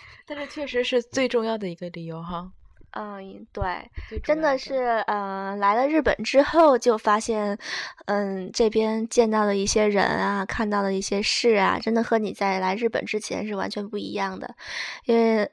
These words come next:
Speaker 2: 呃，这，这段能讲吗？就是在 <laughs>
Speaker 1: 没事儿，这实在不行咱就掐这段不放。
Speaker 2: 啊，对啊，就是你在国内可能会受到的这些，这样的一个教育呀，然后这样的一个环境，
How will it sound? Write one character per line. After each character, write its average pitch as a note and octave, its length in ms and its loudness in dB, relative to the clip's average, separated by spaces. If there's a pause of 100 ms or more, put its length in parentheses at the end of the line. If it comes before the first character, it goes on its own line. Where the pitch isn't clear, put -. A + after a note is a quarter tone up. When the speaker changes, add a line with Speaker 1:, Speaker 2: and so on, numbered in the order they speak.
(220)
Speaker 2:
呃， F#3+ 180 -4 (380)
这， A#3+ 160 -2
这 A#3+ 160 0
段 A3+ 160 0
能 G#3 140 0
讲 - 260 0
吗？ G3+ 100 -2 (460)
就 - 100 2
是 C#4 120 6
在 D4+ 100 8
<laughs> - 1500 4
Speaker 1:
没 A#3 80 4
事 C4 100 4
儿， C#4 200 4
这 C4 120 -2
实 C4+ 160 2
在 D4+ 120 8
不 C4+ 100 -4
行 A3 160 -2
咱 A#3 80 -2
就 A#3+ 140 0
掐 A3 360 -4
这 G#3+ 80 -4
段 G3+ 160 -4
不 F#3+ 140 -8
放。 B3 240 -6 (220)
Speaker 2:
啊， A3+ 380 -8
对 D#4 140 4
啊， D4+ 100 10
就 D#4+ 160 4
是 C#4+ 100 6
你 A#3+ 60 0
在 A#3 180 6
国 G#3+ 300 2
内 B3 260 6
可 G#3+ 140 -2
能 F#3 240 0
会 G#3+ 360 4 (400)
受 A#3+ 280 4
到 G#3+ 180 6
的 G3+ 140 4
这 G#3 180 0
些， G3 240 -2
这 G#3 100 2
样 G#3 80 4
的 G3 100 -2
一 G3 60 -2
个 F#3+ 80 0
教 G3+ 380 6
育 F#3 160 -2
呀， - 420 -2
然 - 160 -6
后 F#3+ 220 -6
这 - 100 -6
样 G#3 80 2
的 G3 80 -6
一 G#3 80 -8
个 G3+ 140 -2
环 - 300 -4
境， G#3+ 280 -2